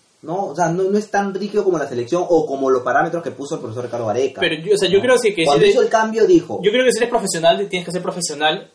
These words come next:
Speaker 2: en lo que hagas.
Speaker 1: Ah,
Speaker 2: En
Speaker 1: claro,
Speaker 2: club,
Speaker 1: pero, pero,
Speaker 2: en,
Speaker 1: pero vamos
Speaker 2: en
Speaker 1: a verlo.
Speaker 2: selección, en, en tu vida familiar, o sea, un profesional
Speaker 1: Claro.
Speaker 2: no es profesional a veces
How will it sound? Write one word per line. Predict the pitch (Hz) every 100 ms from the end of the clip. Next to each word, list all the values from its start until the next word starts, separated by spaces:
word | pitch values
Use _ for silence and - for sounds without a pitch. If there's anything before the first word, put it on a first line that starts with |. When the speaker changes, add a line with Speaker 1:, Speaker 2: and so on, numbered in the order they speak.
| -
Speaker 2:
en | 139
lo |
que | 131 135
hagas. | 123 113 -
Speaker 1:
Ah, | -
Speaker 2:
En | 156
Speaker 1:
claro, | 196 202
Speaker 2:
club, | 240 247 247
Speaker 1:
pero, | -
pero, | 143
Speaker 2:
en, | 165
Speaker 1:
pero | 156 147
vamos | 180
Speaker 2:
en | 165
Speaker 1:
a |
verlo. | 170 185
Speaker 2:
selección, | 143 135 - 233 240 240 233 226 226
en, | - 156 156
en | 180 156
tu | - 156
vida | 175 165
familiar, | 156 139 143 214 226 220 208
o | 180
sea, | 202
un | 202
profesional | 233 220 185 196 214 -
Speaker 1:
Claro. | - 202
Speaker 2:
no | 202
es |
profesional | 208 202 185 185 -
a | 131
veces | 151 185 185